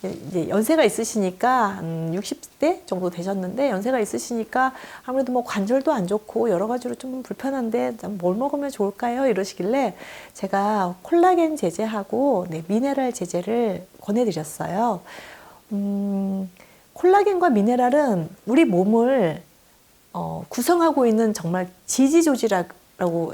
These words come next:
해도 과언이 아니에요. 사실 집을 지을 때 우리가 골조를 세우고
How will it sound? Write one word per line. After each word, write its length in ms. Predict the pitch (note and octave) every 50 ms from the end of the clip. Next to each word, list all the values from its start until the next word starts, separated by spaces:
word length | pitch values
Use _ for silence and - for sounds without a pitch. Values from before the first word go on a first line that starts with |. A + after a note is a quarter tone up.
| - A3+
해도 320 | A#3+ A3 A3+ G#3+ F#3+ F#3+ -
과언이 380 | - - F#3 F3+ G3+ F#3+ G#3
아니에요. 560 | G#3 E3+ C#3+ D3 D#3+ D#3+ D#3 D3+ D#3 D#3+ E3 E3 - - - - - - - - -
사실 320 | A3+ - A#3+ A3 F#3 -
집을 300 | - - D4 C4+ E4 D#4
지을 240 | - - A3+ A3+ A3
때 320 | A3+ - G3 G3+ G#3 G#3
우리가 200 | G3 F3+ F#3 F3 E3+
골조를 440 | - - A#3 A#3+ - D4 D4 C#4+ C4
세우고 720 | - C4 D4+ D4+ C#4+ B3+ - E3+ E3+ F3 F3 E3+ E3+ E3+